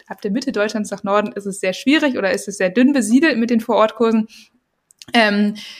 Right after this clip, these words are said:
genau, einige von denen bieten mittlerweile auch, glaub ich, Kurse über Zoom an. Da muss man allerdings sehr gezielt, ähm, danach suchen, welche das sind.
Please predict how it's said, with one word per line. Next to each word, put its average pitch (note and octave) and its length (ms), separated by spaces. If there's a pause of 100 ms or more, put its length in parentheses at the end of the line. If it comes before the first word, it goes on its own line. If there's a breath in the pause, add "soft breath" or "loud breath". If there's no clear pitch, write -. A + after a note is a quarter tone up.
(300 loud breath)
genau, F3 260
einige B3 340
von B3+ 140
denen A#3 180
bieten A#3+ 220
mittlerweile G3+ 760
auch, G#3+ 120
glaub G3+ 160
ich, G#3 120
Kurse G#3 240
über F3+ 240
Zoom A3+ 280
an. B3+ 180
Da A3 80
muss G#3 180
man G#3+ 80
allerdings F#3 280
sehr F#3 140
gezielt, F#3+ 540
ähm, E3+ 400 (160)
danach F3+ 280
suchen, D#4+ 640
welche B3 240
das B3+ 220
sind. B3+ 360